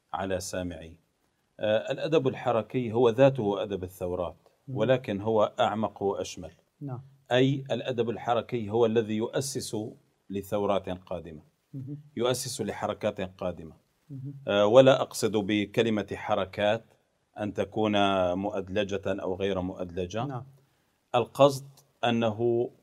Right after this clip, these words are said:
Speaker 1: يؤسس لمواجهة طغيان يقع على الشعوب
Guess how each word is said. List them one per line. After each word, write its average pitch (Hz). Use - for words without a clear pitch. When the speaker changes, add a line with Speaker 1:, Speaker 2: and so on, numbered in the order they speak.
Speaker 1:
يؤسس 110
لمواجهة 107
طغيان 98
يقع 95
على 95
الشعوب 101